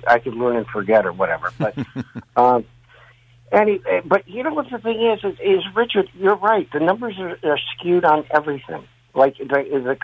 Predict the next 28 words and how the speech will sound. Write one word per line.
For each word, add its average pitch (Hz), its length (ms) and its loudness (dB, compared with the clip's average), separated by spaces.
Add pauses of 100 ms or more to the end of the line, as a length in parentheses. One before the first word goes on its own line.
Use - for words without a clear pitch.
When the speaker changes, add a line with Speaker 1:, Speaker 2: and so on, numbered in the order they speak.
Speaker 1:
uh, 117 180 2 (380)
covid 160 320 4
nineteen, 165 800 -6 (120)
the 113 180 -4
election. 151 680 0 (440)
I - 100 4
mean, 175 160 -2
this 220 180 -2
election, 165 640 0
any, 165 380 -6
you 156 100 -6
know, 135 280 2 (540)
I, 247 220 4 (160)
I 208 80 2
just 349 240 -6
saw 208 160 2
a 160 60 4 (100)
tape 120 280 -6
on, 117 360 -6
uh, 107 300 -2 (340)
you - 80 0
know, 127 220 4 (600)
uh, 135 200 4
YouTube 139 580 -4
or 113 80 -2
one 117 160 0
of 104 80 -4
these 95 140 -14